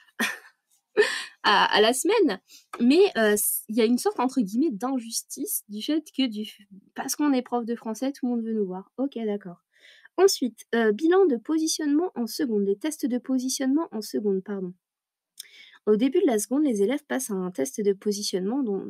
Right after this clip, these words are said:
j'ai déjà fait une vidéo sur ces tests de positionnement parce que je questionnais leur légitimité et leur efficacité. Vous avez des élèves qui ont eu compétences vertes, compétences acquises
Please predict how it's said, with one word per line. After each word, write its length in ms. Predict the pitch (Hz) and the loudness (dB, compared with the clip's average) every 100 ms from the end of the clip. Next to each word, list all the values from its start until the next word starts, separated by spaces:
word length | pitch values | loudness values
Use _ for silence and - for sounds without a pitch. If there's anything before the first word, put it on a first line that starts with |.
| - | -8
j'ai 160 | - | -6
déjà 120 | 196 285 | -4 -2
fait 160 | - | 0
une 140 | 339 226 | 0 0
vidéo 320 | 226 208 233 | 2 2 2
sur 180 | 254 202 | -6 -12
ces 140 | 196 | -10
tests 260 | 240 233 208 | -10 -8 -4
de 120 | 190 | -4
positionnement 680 | 196 208 202 - 190 214 294 _ - - | 0 -2 -2 -6 -4 -6 -10 _ -20 -10
parce 140 | - 247 | -4 0
que 100 | 302 | 2
je 100 | 240 | 0
questionnais 540 | 226 - - 269 294 | -2 -4 -2 0 2
leur 180 | 269 196 | 2 2
légitimité 680 | 208 226 220 - 226 208 262 | 2 0 -6 -4 -4 -2 0
et 100 | 247 | 0
leur 160 | 196 | 0
efficacité. 640 | 233 - 214 226 - 202 _ _ _ _ - - - | -2 -8 -8 -6 -6 -10 _ _ _ _ -20 -20 -6
Vous 80 | 220 | 0
avez 180 | 302 330 | 2 4
des 220 | 294 262 | 4 4
élèves 260 | 302 339 - | 2 2 -2
qui 220 | - 254 | -4 0
ont 160 | 240 240 | 2 2
eu 180 | 294 302 | 2 0
compétences 600 | 269 254 254 247 226 185 | -2 -2 -2 -2 -4 -2
vertes, 400 | 220 294 - - - | -2 -4 -12 -18 -8
compétences 480 | 233 240 233 226 202 - | -2 -2 0 -2 -2 -6
acquises 560 | 330 - - 285 202 | -8 -6 -2 0 0